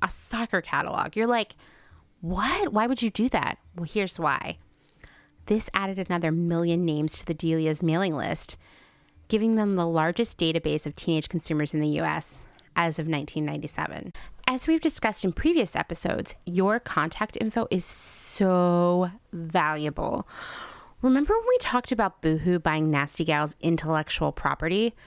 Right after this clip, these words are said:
What they really wanted was that email list and all of the followers on social media. Well, in the pre-internet era,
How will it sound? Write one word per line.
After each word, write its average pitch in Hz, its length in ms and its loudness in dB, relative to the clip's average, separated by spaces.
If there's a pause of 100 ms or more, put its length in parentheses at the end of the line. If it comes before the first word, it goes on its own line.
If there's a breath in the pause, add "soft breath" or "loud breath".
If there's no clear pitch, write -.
(380 loud breath)
What - 100 0
they 226 100 4
really 226 300 4
wanted 196 420 2
was 160 120 -2
that 147 200 -2
email 190 340 4
list 135 460 -2
and 180 220 4
all 180 140 0
of 175 60 -4
the 175 60 -2
followers 160 640 0
on 151 120 -2
social - 320 -2
media. - 420 0 (640 loud breath)
Well, 165 320 0 (400)
in 190 80 0
the 196 60 -2
pre-internet 190 1000 2
era, - 400 0